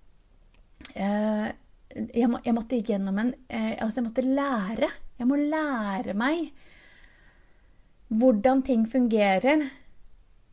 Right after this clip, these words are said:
Eh, jeg må sette ord på det. Jeg må føle liksom at nå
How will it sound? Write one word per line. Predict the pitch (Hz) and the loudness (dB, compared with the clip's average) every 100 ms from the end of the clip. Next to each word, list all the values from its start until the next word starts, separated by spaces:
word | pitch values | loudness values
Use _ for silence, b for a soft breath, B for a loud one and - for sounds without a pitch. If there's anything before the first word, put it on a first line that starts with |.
| - | -4
Eh, | 233 233 240 226 233 - | -2 0 -2 -2 -4 -2
jeg | 247 233 233 | -2 0 -2
må | 240 | -4
sette | - - 247 285 - | -8 -4 -4 -4 -8
ord | 226 214 190 185 - | -6 -2 -2 -4 -8
på | 220 | -2
det. | 262 | 2
Jeg | 240 214 | 2 2
må | 247 - - | -2 -4 -16
føle | - - 285 226 190 - - 196 214 | -12 2 4 6 2 -2 -6 -4 -2
liksom | 233 214 202 220 - - | -2 -2 -2 -4 -8 -14
at | - | -4
nå | 240 247 269 294 311 | 2 6 6 6 4